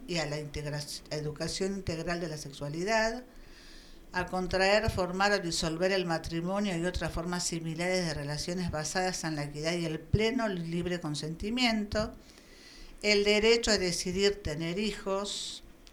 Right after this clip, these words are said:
y a tener acceso a la información y los medios para lograrlo, derecho a la libertad de pensamiento, opinión y expresión, a la libre asociación y reunión pacífica, a participar de la vida pública y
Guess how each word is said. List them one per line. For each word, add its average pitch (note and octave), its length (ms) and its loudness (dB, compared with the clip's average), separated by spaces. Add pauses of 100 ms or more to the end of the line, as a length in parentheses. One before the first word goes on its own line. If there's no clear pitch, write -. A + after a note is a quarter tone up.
(520)
y F3+ 80 -4
a F3+ 120 0
tener F#3 300 2
acceso F#3 400 -2
a F3+ 40 -4
la E3+ 60 -4
información E3 600 -4
y F#3+ 60 -2
los E3+ 180 0
medios F3+ 300 -2
para D#3 260 -4
lograrlo, F3+ 760 0 (800)
derecho A3+ 360 2
a - 20 2
la G3+ 80 2
libertad F3 360 0
de G3 100 4
pensamiento, G3 760 -2
opinión F3+ 480 -2
y F#3+ 40 -4
expresión, F3 800 -2
a E3 120 0
la E3+ 200 0
libre G#3 380 0
asociación F3+ 920 -2
y E3+ 60 -6
reunión E3 500 -4
pacífica, F3+ 880 -4 (540)
a A#3 180 2
participar F#3+ 560 2
de F#3 100 -2
la E3 160 2
vida E3+ 380 -2
pública F3+ 480 2
y G3 180 0